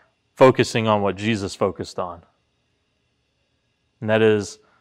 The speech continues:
the glory that awaits us, the joy that is to come. Fixing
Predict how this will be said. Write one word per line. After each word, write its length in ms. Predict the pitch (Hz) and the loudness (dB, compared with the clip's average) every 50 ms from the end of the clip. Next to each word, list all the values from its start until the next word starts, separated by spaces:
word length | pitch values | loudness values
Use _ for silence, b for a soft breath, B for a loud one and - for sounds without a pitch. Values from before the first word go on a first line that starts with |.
| _ _ | _ _
the 100 | - 104 | -12 -10
glory 360 | 92 110 110 113 117 113 113 | -6 -2 0 2 2 2 2
that 160 | 104 107 98 | 2 0 0
awaits 380 | 101 95 95 95 90 85 - - | 0 -2 -2 -4 -6 -6 -10 -12
us, 340 | 95 92 - - - - _ _ _ _ _ _ _ _ _ _ _ _ _ _ _ | -14 -14 -14 -18 -20 -20 _ _ _ _ _ _ _ _ _ _ _ _ _ _ _
the 140 | 120 117 117 | -4 -4 -4
joy 360 | 104 95 107 117 117 120 117 | -4 -2 0 2 4 4 4
that 180 | 104 107 104 104 | 4 2 0 0
is 160 | 104 95 - | -2 -4 -6
to 100 | - 117 | -10 -14
come. 320 | - - 113 95 90 87 87 _ _ _ _ _ _ _ _ _ _ _ _ _ _ _ _ _ _ _ _ _ _ _ _ | -10 -8 -8 -6 -6 -8 -12 _ _ _ _ _ _ _ _ _ _ _ _ _ _ _ _ _ _ _ _ _ _ _ _
Fixing 640 | _ - - 143 139 - - 143 139 135 131 135 127 | _ 2 2 2 2 4 0 0 2 2 0 -2 -4